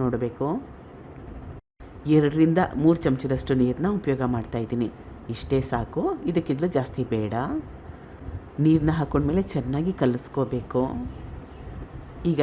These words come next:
ಹಿಟ್ಟು ರೆಡಿಯಾಗಿದೆ. ಮತ್ತೊಮ್ಮೆ ರೆಸ್ಟ್ ಮಾಡೋ ಅವಶ್ಯಕತೆ ಏನಿಲ್ಲ, ತಕ್ಷಣವೇ ಮಾಡ್ಕೋಬೋದು.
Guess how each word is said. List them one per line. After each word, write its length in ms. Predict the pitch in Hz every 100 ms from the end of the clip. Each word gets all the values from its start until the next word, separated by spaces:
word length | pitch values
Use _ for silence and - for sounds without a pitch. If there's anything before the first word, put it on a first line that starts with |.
| 143
ಹಿಟ್ಟು 320 | 143 139 139 127 139
ರೆಡಿಯಾಗಿದೆ. 640 | 143 131 120 101 107 123 269 - - - 226
ಮತ್ತೊಮ್ಮೆ 380 | 220 214 214 208 190
ರೆಸ್ಟ್ 180 | 180 175
ಮಾಡೋ 160 | 175 165
ಅವಶ್ಯಕತೆ 440 | 147 143 156 139 139 135
ಏನಿಲ್ಲ, 240 | 127 123 123 127
ತಕ್ಷಣವೇ 380 | 139 - 127 147 160
ಮಾಡ್ಕೋಬೋದು. 600 | - 120 110 110 107